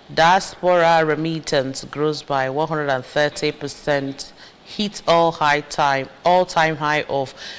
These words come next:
five hundred and fifty-three million dollars in July. And then we have Nigerian arrested for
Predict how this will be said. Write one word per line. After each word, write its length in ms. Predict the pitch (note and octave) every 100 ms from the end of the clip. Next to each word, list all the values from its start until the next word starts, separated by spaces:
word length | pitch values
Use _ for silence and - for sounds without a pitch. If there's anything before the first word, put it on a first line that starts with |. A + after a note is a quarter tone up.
| - -
five 360 | - F3+ F3 -
hundred 340 | E3 D#3 D3+
and 180 | C#3+ C3+
fifty-three 540 | C#3+ C3 C3+ - D3
million 360 | D3+ C#3+ C#3 C#3
dollars 420 | C3 B2+ B2 B2
in 140 | B2+
July. 500 | B2+ C#3 C3 A#2+ A#2+ D3 - - - - - - -
And 240 | - C3 C3
then 260 | C3+ C3+
we 140 | C#3 C#3
have 300 | D3+ D#3 C#3+
Nigerian 800 | D#3 D#3+ E3 G#3 F3+ D3+ C#3+ -
arrested 600 | C3+ D3 C3 - C#3+ C3
for 520 | - C#3+ C3+ C3 B2+